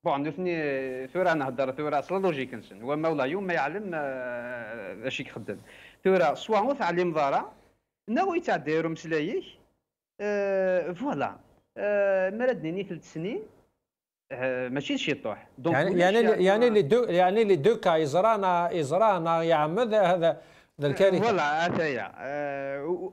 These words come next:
Speaker 1: اوكين ديسيزيون نا ايتي prise. لو
Speaker 2: مم.
Speaker 1: كان بصح،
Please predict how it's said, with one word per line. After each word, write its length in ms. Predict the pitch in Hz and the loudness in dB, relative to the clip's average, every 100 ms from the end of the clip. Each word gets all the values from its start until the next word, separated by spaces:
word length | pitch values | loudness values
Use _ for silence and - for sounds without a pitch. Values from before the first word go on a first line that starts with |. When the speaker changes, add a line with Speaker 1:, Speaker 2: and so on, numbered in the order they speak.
| 277 | -2
Speaker 1:
اوكين 340 | 262 302 262 | -2 -2 -2
ديسيزيون 500 | 247 247 233 190 302 | -2 -2 -4 -4 -4
نا 80 | 233 | -2
ايتي 260 | 208 202 | -2 -2
prise. 420 | 175 135 107 95 - | -8 -10 -14 -16 -8
لو 120 | 185 | -4
Speaker 2:
مم. 60 | 123 | -2
Speaker 1:
كان 200 | 294 240 | -2 -2
بصح، 520 | 151 - 139 - - | -6 -8 -8 -8 -12